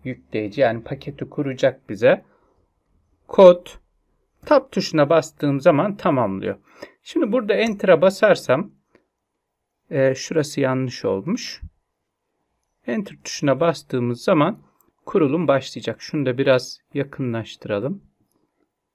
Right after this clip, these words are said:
Evet. Şurayı da düzelttik. Kurulum işlemine başladı. Diğer yandan şuraya baktığım zaman birazdan da bunun bir klasör içerisine çıkması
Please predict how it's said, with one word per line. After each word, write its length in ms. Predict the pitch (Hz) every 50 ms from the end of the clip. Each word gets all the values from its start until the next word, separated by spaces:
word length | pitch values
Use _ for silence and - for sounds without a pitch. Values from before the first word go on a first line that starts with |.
| _ _ _ _ _ _ _ _ _ _ _ _ _ -
Evet. 420 | - 120 95 - _ _ - _ _ _ _ _ _ _ _ _ _ _ _ _ _ _ _ _ _ _ _ _ _ _ _ _ _ _ _ _ _ _ _ _ _ _ _ _ _ _ _ _ _ _ _ _ _ _
Şurayı 440 | _ - - - - - 104 98 -
da 120 | - 107 -
düzelttik. 840 | - 131 - 135 113 101 95 - _ _ - 165 175 - - - _ _ _ - - _ _ _ _ _ _ _ _ _ _ _ _ _ _ _ _ -
Kurulum 440 | - - 214 165 127 113 117 131
işlemine 560 | 156 151 - - - 113 107 117 151 185 165 135
başladı. 520 | 135 123 - - - - - - - - - _ _ _ _ _ _ _ _ _ _ _ _ _ _ _ _ _ _ _ _ _ _ _
Diğer 300 | - 240 254 226 185 147
yandan 640 | 131 127 120 117 117 113 117 147 175 220 240 - - _
şuraya 460 | _ - - - - 180 180 160 147 143
baktığım 500 | 156 151 151 - _ - 143 135 131 123
zaman 320 | 143 151 175 202 190 160
birazdan 520 | 180 175 175 165 151 143 - 190 175 160
da 100 | 135 131
bunun 340 | 139 165 175 151 156 185 170
bir 100 | 151 147
klasör 420 | - - 139 143 139 143 - 165 147
içerisine 560 | 143 143 - - 123 117 - - - 165 160
çıkması 680 | - - - - - 135 131 123 - - 135 123 117